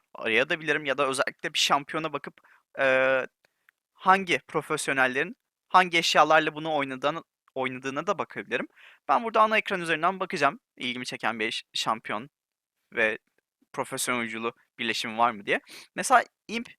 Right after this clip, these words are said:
iki altı dört oynamış. Bu ilgimi çekiyor. Bakıyorum nasıl bu kadar kötü oynayabilmiş, merak ediyorum. Maçı seyretmek istiyorum. Açıyorum bunu. Burada bana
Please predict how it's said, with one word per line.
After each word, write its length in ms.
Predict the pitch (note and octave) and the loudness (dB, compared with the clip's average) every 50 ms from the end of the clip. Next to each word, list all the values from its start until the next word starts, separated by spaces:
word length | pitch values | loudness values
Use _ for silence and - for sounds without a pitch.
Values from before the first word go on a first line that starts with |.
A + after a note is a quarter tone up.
| _ _ _ _ _ | _ _ _ _ _
iki 280 | E3+ E3 - - B3+ - - - | -16 -12 -8 -6 -6 -6 -4 -2
altı 380 | D#3+ E3 E3 - - G#3 E3+ | -2 -2 0 -2 -4 -6 -2
dört 260 | D#3 D3+ C#3 - - | 0 0 0 0 -4
oynamış. 360 | A2+ G2 F#2+ - F#2 - - - _ _ _ _ _ - | -8 -8 -8 -10 -10 -12 -12 -14 _ _ _ _ _ -4
Bu 100 | - A#3 | -4 -4
ilgimi 240 | A3+ G#3+ B3 B3 | -4 -4 -6 -4
çekiyor. 400 | B3 - B3 - - - C#3+ C4 - _ _ _ _ _ _ _ _ - | -2 -2 -2 -2 -2 -4 -4 -4 -4 _ _ _ _ _ _ _ _ -8
Bakıyorum 360 | A3 - - - D3 - - _ | -4 0 2 2 2 0 -6 _
nasıl 440 | E3 D3+ C#3+ D3 E3+ F#3 F3+ - D#3+ | -16 -14 -10 -4 -2 -2 -2 -2 -4
bu 40 | C#3+ | -4
kadar 220 | - C#3+ B2 B2 | 0 2 2 2
kötü 240 | - D#3 C#3 - E3+ | 2 0 -4 -2 -2
oynayabilmiş, 440 | D3 C3+ A#2+ A2 A2+ C3 - - - | -2 0 -2 -4 -4 -6 -6 -4 0
merak 260 | G3 E3+ C#3+ - - | 4 4 4 4 4
ediyorum. 220 | A2+ C3+ E3 G3+ | 0 -2 -2 0
Maçı 200 | F#3+ E3 - - | -2 -4 -2 -2
seyretmek 400 | - E3+ D3+ C3+ - - C3+ B2 | 0 2 0 0 0 -4 -6 -6
istiyorum. 340 | - - - A2 G#2+ D3+ D4+ - - _ - - - - _ _ - | -6 -10 -4 -4 -4 -4 -4 -8 -16 _ -20 -20 -20 -20 _ _ -8
Açıyorum 520 | - - - - A3 A#3 A#3 A3+ G3 D#3 | -8 -4 -4 2 2 2 2 2 -4 -8
bunu. 220 | B2+ C#3+ F3 F4+ - _ _ _ _ _ - - _ _ _ _ - | -10 -10 -10 -12 -12 _ _ _ _ _ -20 -20 _ _ _ _ -10
Burada 260 | A3+ B3 A3+ B3 G#3+ | -8 0 0 2 2
bana 260 | A3+ G#3+ G#3+ B3 D#4 | 2 0 0 -2 -4